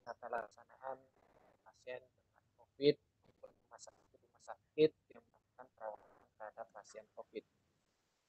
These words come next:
Acara hari ini bertema Infection,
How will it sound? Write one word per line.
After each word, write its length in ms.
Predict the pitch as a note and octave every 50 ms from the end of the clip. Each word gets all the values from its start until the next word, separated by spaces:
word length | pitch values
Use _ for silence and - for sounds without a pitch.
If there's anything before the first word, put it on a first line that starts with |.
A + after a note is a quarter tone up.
| _ _ _ _ _ _ _ _ _ -
Acara 300 | D3 C#3+ - E3 E3 F3+ F3 E3+ E3+
hari 280 | E3 - D#3+ D#3+ D#3 -
ini 520 | C#3+ C#3+ C3+ C#3 E3 G3 G#3+ A3 A#3 A3+ A3 -
bertema 680 | - - C3+ C#3 C3+ D3 C#3+ - _ C#3 C3+ B2 - - - - - - - - - - - -
Infection, 720 | - D3+ - - - - - - - - - - D#3+ F3